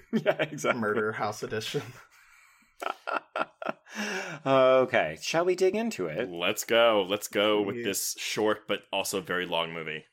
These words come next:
Speaker 1: I was gonna say, I think this plot recap is going to be longer than the film itself.
Speaker 3: Y-, uh, yes, that, which has happened before.
Speaker 1: <laughs> Which has happened before. <laughs> So, in the pre-title sequence, Alpha, Kappa, sorority girl Claire,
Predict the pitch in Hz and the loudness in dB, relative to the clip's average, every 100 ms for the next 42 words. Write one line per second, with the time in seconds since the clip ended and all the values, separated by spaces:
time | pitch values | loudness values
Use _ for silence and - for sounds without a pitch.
0 | _ - - - 110 107 - 95 85 101 | _ -14 -12 -10 -6 -4 2 2 2 0
1 | 120 117 - 107 - 113 107 104 95 98 | -2 -4 -2 -2 -2 0 0 0 -2 -4
2 | 95 85 95 90 90 82 85 82 80 80 | -4 -8 -8 -8 -10 -10 -10 -10 -10 -10
3 | 76 - 78 78 - - - 76 - - | -12 -14 -14 -14 -16 -16 -14 -12 -14 -12
4 | 143 - 104 92 85 - - 117 131 160 | -12 -10 -8 -6 -6 -4 -6 0 0 2
5 | 160 180 202 185 196 202 208 135 135 147 | 0 0 0 0 0 -4 -2 -2 -2 -6
6 | _ 147 - - 123 - 151 151 247 240 | _ -10 -10 -6 -4 -4 -4 -4 -2 -2
7 | 294 330 381 330 - _ _ - - - | 0 2 2 0 -2 _ _ -10 -2 -2
8 | 139 170 - 180 330 - 208 - 160 165 | -2 -10 -8 -6 -8 -8 -8 -4 0 2
9 | 92 82 - - 143 151 151 151 - 156 | 0 -4 -12 -4 0 2 0 -2 -6 -4
10 | 175 - 120 117 95 - 113 - 71 80 | -4 -6 -4 -2 -4 -4 -4 -6 -12 -12
11 | - - - - - 208 202 - 80 - | -10 -8 -6 -6 0 0 0 -2 -2 -6
12 | - - 202 123 82 - - - 107 123 | -6 0 0 2 0 -2 -10 -8 -4 0
13 | 185 120 87 82 80 123 - - 220 131 | 2 0 -4 -6 -8 -8 -14 -6 0 2
14 | 82 80 143 | 2 2 0